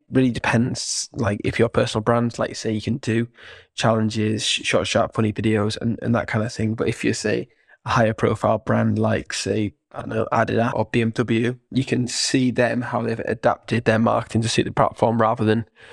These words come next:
plug their products or services. They just try and storytell and take people along a journey, 'cause people are nosy these days, like, you see,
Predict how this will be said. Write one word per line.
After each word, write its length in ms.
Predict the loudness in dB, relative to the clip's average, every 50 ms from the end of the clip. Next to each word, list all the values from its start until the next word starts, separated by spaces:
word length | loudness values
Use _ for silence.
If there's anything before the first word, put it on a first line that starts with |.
| -20 -20 -20 -20 _ 0
plug 180 | 2 2 2 2
their 100 | 0 0
products 720 | 2 2 2 2 0 -4 -6 _ -8 -8 -6 -6 -8 -10 _ _ _ _ -20 -10 -4 -4
or 80 | -2
services. 760 | -2 0 2 2 2 2 0 -2 -2 0 0 0 0 -4 -8 -12 _ _ -4
They 140 | -2 0 0
just 360 | 0 0 -4 -4 -6 -8 -10 _ _ -20 -20 -20 _ -4
try 200 | 0 2 4 4
and 140 | 4 2 0
storytell 800 | -2 0 2 2 2 4 2 0 0 0 0 0 0 0 -4 -8 _ -8
and 100 | -6 -4
take 140 | -2 -2 -2
people 220 | -2 -2 0 2
along 160 | 2 2 2
a 60 | 0 -2
journey, 480 | 0 0 2 2 2 2 2 0 0
'cause 180 | -2 -4 -4 -2
people 260 | 0 0 2 2 4
are 40 | 4
nosy 320 | 4 4 2 2 0 0
these 200 | 0 2 2 2
days, 220 | 2 0 2 2 0
like, 160 | 0 0 -2
you 40 | -2
see, 220 | -2 -2 -2 -2